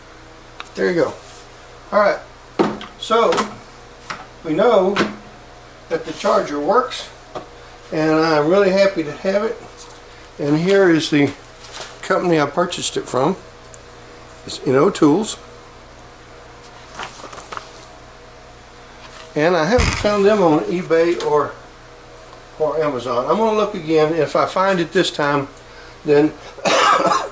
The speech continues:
they weren't when I put this on here, uh, when I bought this. So I will look on the Amazon and eBay and see if I can find them. If I can, I will put links down below. But I'm definitely gonna put links to Inno Tool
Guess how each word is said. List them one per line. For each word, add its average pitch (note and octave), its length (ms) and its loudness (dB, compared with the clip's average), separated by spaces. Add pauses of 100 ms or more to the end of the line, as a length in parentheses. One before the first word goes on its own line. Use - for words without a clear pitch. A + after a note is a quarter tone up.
(260)
they D3 80 2
weren't F#3 340 2
when F3+ 100 2
I D3+ 60 0
put - 240 -4
this D3+ 220 -4
on D#3+ 160 -2
here, A#2+ 240 0 (600)
uh, B2 160 -2
when C#3 140 0
I C3+ 60 2
bought E3+ 260 0
this. B2 380 -2 (380)
So B2+ 180 0
I C#3 140 4
will F#3+ 160 4
look G3 200 2
on D#3+ 160 2
the C3 240 -2 (240)
Amazon C#3+ 560 2
and - 20 -2
eBay B2 300 2
and A#2 80 -2
see D#3+ 140 -6
if A#2+ 160 -10
I C3 40 -2
can A#2+ 80 -6
find C#3 220 -2
them. B2 80 -6
If - 80 -10
I C3+ 60 -10
can, G3+ 320 -2 (500)
I D#3+ 60 -2
will F3 100 4
put F3 240 0
links D#3+ 220 2
down D3 260 0
below. E3+ 220 2
But B2 100 -4
I'm C3+ 140 -4
definitely A3 300 0
gonna F#3 140 2
put F#3+ 300 -2
links E3 320 0
to D#3 120 -4
Inno E3 360 0
Tool C3 400 2